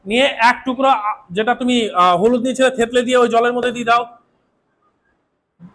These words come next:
পনেরো, পনেরো, আহ, মোটামুটি পনেরো মিনিট, কুড়ি মিনিট ফুটিয়ে নাও। ফুটিয়ে নিয়ে হালকা ঠান্ডা করে এবার সেটাকে দিনে দুবার তিনবার করে পান করো।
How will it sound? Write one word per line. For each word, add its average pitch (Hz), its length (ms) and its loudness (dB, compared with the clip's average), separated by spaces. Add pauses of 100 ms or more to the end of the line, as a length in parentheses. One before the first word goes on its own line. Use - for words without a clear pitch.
(140)
পনেরো, 240 240 6 (160)
পনেরো, 240 260 6
আহ, 220 440 8
মোটামুটি 233 540 -2 (240)
পনেরো 247 320 4
মিনিট, 262 220 0
কুড়ি 247 140 -2
মিনিট 247 220 -4
ফুটিয়ে 254 220 -2
নাও। 247 180 2 (800)
ফুটিয়ে 247 240 2
নিয়ে 269 120 4
হালকা 240 280 2
ঠান্ডা 254 460 0
করে 262 460 2 (520)
এবার 240 200 2
সেটাকে 262 360 0
দিনে 247 260 -2
দুবার 254 260 0
তিনবার 254 300 -2
করে 254 140 -2
পান 247 260 -2
করো। 226 340 2